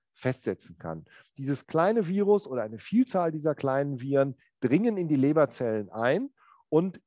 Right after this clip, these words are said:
zwingen die Leberzelle dazu, sie zu kopieren, also neue Viren zu erschaffen. Die werden aus den Leberzellen wieder ausgeschüttet und befallen die Nachbarleberzellen. Ein großes Problem und bis vor wenigen Jahren mussten Patienten, die eine sogenannte chronische, also nicht von alleine ausheilende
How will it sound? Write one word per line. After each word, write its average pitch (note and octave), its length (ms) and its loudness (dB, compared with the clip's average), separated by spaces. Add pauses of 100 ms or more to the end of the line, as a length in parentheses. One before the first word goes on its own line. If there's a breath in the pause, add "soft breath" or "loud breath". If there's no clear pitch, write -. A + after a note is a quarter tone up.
zwingen B3 380 0
die F#3+ 80 0
Leberzelle D#3 600 4
dazu, D3+ 560 -2 (220 soft breath)
sie D3+ 180 -8
zu - 140 -4
kopieren, D#3 560 2
also A#2+ 220 -4
neue E3 500 4
Viren D#3 340 0
zu - 120 -6
erschaffen. F#3 580 -4
Die B2+ 180 -4
werden B2+ 300 6
aus A2+ 160 -8
den A2 120 -10
Leberzellen G#2 600 -2
wieder F#2 320 -6 (200)
ausgeschüttet F#3+ 800 0
und D3 180 -4
befallen B2 680 0 (240 soft breath)
die E3+ 220 -4 (120)
Nachbarleberzellen. F#2 1080 -4 (240 soft breath)
Ein B2 160 -2
großes C#3+ 380 0
Problem D3 560 0 (320 soft breath)
und C#3 180 -6
bis E3 140 0
vor B2+ 240 2
wenigen F3+ 360 0
Jahren C#3 380 2
mussten D3 380 -6
Patienten, C3 560 -2
die A2+ 160 -6
eine A2 320 -4
sogenannte G#2 440 -4
chronische, F3 680 0
also A#2 240 -6
nicht D3+ 260 -4
von D#3 140 -2
alleine B2+ 380 -2
ausheilende A#2 800 0